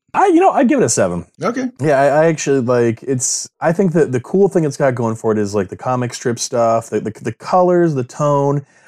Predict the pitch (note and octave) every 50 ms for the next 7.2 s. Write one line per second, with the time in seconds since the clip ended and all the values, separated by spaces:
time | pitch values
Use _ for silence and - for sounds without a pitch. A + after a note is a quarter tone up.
0 | - _ - B2+ B2+ C3 C#3 C#3 D3+ D3+ C#3 - - - - - D3+ - _ -
1 | - D3+ C#3 C#3 C3+ B2+ - C#3+ C3+ C3+ C3+ C3 B2+ A#2 - - A#2+ C3 C3 C3
2 | B2+ B2+ B2 - - C3 B2 A#2+ C3+ B2 - - C3 A#2+ A#2+ A#2+ A#2 A#2+ A#2+ A#2
3 | A#2 A2+ A2+ G#2 G#2 - G2+ G2+ G2+ G2+ G2 G2 G2 G2+ G2 F#2+ F#2 F#2 F2+ F2+
4 | F2+ F2+ F#2 - G2+ G2 G2 F#2+ F#2 - - A#2 A2 A2 G#2+ A2 - - - -
5 | - _ _ _ _ - G2 G2 G2 G2 F#2+ F#2+ F#2+ F#2 F2 F#2+ G#2+ G#2+ G#2+ G#2+
6 | A2 A2+ A2 - - - A2 G#2 B2+ C3+ F3 A2 G#2 G#2+ G#2+ G#2 G2 G2+ - A2+
7 | A2 A2 G#2+ G2+